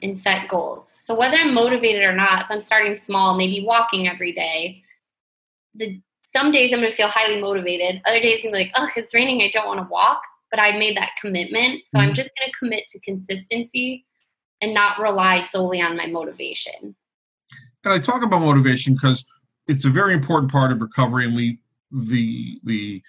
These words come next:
Speaker 2: kind of conventional wisdom about it is that the folks that we work, folks with substance use disorder histories, aren't motivated. And I know that to be the complete opposite, because to survive in that kind of lifestyle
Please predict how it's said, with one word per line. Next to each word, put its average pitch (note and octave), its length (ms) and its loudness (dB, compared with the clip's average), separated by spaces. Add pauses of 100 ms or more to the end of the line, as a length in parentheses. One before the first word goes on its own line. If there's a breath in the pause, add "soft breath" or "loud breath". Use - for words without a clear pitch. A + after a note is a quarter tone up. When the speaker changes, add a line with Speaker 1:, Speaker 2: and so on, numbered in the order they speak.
(280 soft breath)
Speaker 2:
kind F3+ 160 -2
of C#3+ 100 0
conventional C#3+ 540 4
wisdom C3 400 4
about A2 440 0
it A2+ 80 0
is A2 80 -8
that A#2+ 200 0
the A#2 120 -2
folks C#3+ 280 2
that C3 100 2
we B2+ 120 0
work, A#2 280 0
folks D3 220 0
with C3 120 0
substance B2+ 340 -2
use B2 140 -2
disorder A2+ 440 -4
histories, A2 400 -8 (380 loud breath)
aren't D3+ 260 2
motivated. A2 680 0 (360 soft breath)
And C3+ 160 4
I F3 120 2
know E3 260 2
that C#3 220 4
to C#3 60 2
be A#2+ 400 2 (140)
the B2+ 80 -2
complete C#3 480 2
opposite, C#3 600 -2 (300 soft breath)
because C3+ 320 2
to C#3+ 120 4
survive D3+ 680 2
in C3+ 180 4
that C3+ 280 2
kind C3 240 2
of A2 140 -4
lifestyle G#2 840 -2